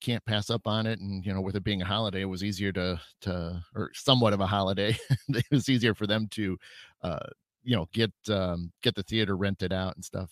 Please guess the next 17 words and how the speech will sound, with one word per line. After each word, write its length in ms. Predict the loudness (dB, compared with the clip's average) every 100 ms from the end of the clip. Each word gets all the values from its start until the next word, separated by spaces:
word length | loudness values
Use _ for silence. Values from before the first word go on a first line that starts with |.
| _
So, 300 | -10 -10 -10 _ _ _ _
you 100 | -6
know, 120 | -6 2
plus 160 | 4 4
it's 100 | 6
good 200 | 4 4
business, 360 | 2 2 0 -2
you 80 |
know, 160 | -2 -2
obviously, 360 | -2 -4 -6 -8
you 280 | -8 -10 -10
know, 60 |
we 120 | -2
all 140 | 0 0
try 260 | -2 -2
to 120 | 0 -2
help 260 | -2 -2